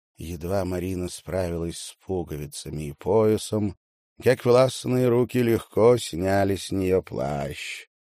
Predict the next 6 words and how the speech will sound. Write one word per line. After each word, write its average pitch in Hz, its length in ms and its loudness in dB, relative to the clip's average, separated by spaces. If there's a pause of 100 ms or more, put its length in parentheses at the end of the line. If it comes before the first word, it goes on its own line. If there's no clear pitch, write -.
(260)
«А 98 120 -4
ты 120 200 0
же 113 120 0
выступал 127 640 4
с - 100 -4
Растрапом». 113 760 0